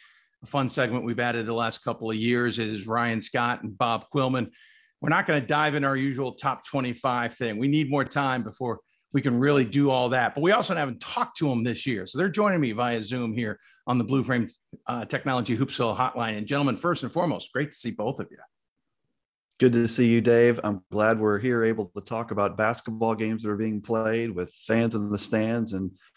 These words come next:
Speaker 2: a lot of, on the line. So it's great to be here versus where we were a year ago.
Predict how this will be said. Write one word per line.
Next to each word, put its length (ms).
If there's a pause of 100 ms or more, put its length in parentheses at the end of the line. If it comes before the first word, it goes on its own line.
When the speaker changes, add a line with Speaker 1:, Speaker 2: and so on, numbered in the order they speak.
(180)
Speaker 2:
a 80
lot 240
of, 220
on 180
the 60
line. 420
So 140
it's 160
great 240
to 80
be 280
here 220
versus 360
where 180
we 140
were 360 (120)
a 80
year 200
ago. 260